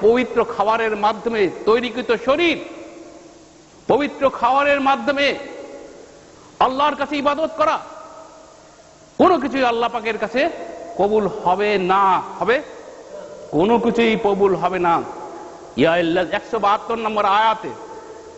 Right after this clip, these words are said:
এই সূরা বাকারাতে আল্লাহ পাক বলছেন, "ইয়া আল্লাযীনা আমানু কুলু মিম্মা তাইয়্যিবাতি মা রাযাকনাকুম।" হে ঈমানদারেরা,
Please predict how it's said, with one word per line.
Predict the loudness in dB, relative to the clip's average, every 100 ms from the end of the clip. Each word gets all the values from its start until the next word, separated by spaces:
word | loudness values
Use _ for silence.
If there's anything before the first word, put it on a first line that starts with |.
| -20 -10 0
এই | 2 2
সূরা | 2 2
বাকারাতে | 2 0 -2 0
আল্লাহ | 0 0
পাক | 0 0
বলছেন, | -2 -2 -2 -4 -8 -14 -14 -12 2
"ইয়া | 4
আল্লাযীনা | 4 2 0 0 0 2
আমানু | 4 2 0 -2 -6 -8 -14 -14 -16 -16 -16 -2
কুলু | 4 6 6
মিম্মা | 4 2 4 2 2
তাইয়্যিবাতি | -2 -2 0 2 2 0
মা | 2 2
রাযাকনাকুম।" | 4 2 -2 0 2 2 2 0 0 -6 -16 -16 -18 -18 -20 -20 -20 -20 -12 2
হে | 2 4
ঈমানদারেরা, | 2 2 2 2 2 2 0